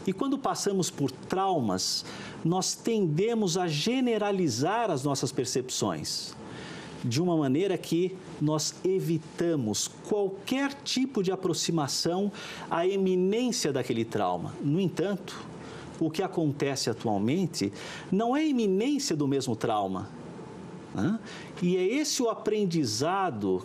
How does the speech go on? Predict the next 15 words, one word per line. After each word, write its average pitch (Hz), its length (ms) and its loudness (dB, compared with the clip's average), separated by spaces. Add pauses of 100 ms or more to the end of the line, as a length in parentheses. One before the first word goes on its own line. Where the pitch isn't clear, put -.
(120)
que 160 200 0
a 156 60 0
pessoa 175 640 0
vai, 165 440 0 (600)
aos 233 300 0
poucos, 269 560 0
processar 190 600 0
na 175 100 2
psicoterapia. 151 800 0 (260)
Eu 185 120 4
não 196 200 2
estou 196 580 2
mais 139 520 2
no 110 140 2
passado. 101 680 -2